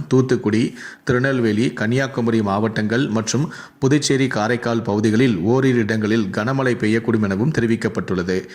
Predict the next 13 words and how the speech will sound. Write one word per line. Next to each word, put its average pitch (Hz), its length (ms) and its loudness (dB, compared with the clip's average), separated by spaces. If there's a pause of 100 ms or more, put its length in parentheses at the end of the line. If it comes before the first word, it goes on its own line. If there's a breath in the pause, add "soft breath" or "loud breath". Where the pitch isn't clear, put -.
(380 loud breath)
சென்னை 143 380 0
மற்றும் 127 400 -2
புறநகர் 127 480 -2
பகுதிகளில் 107 540 2
அடுத்த 135 380 -2
நாற்பத்தெட்டு 123 600 -2
மணி 113 180 0
நேரத்திற்கு 107 680 0
வானம் 120 440 -2
ஓரளவு 117 400 2
மேகமூட்டத்துடன் 110 760 0
காணப்படும் 104 500 -2
எனவும், 98 420 0